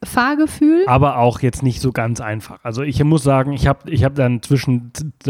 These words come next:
Speaker 2: ja, zwischendurch hab ich gedacht so, ey, wie soll das denn hier gehen? Das geht doch nicht. Und dann musst du natürlich, es sind sehr viele Variablen, die eine Rolle spielen,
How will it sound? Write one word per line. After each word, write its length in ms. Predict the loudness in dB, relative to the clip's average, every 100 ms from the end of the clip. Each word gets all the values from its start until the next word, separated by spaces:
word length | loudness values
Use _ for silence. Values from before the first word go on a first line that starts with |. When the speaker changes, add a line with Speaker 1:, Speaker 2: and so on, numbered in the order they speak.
| -4 -6 -16 -14 -4
Speaker 2:
ja, 240 | 0 0
zwischendurch 460 | 2 0 2 4 4
hab 80 | 4
ich 80 |
gedacht 160 | 2 0
so, 80 | -2
ey, 100 | -4
wie 240 | -4 -2 2
soll 240 | 2 2
das 180 | 2 0
denn 140 | -2 0
hier 180 | 0
gehen? 280 | 0 0 2
Das 220 | 0 -2
geht 180 | -4 0
doch 120 | 0
nicht. 300 | -2 -6 -6
Und 80 | -4
dann 220 | -2 -2 0
musst 280 | 0 2
du 20 | 0
natürlich, 380 | 2 2 0
es 120 | 0 0
sind 180 | 0 2
sehr 180 | 2
viele 320 | 2 2 2 2
Variablen, 720 | 0 0 0 0 2 2 2
die 100 | -2
eine 200 | -2 0
Rolle 280 | 2 2 0
spielen, 460 | 0 2 4 2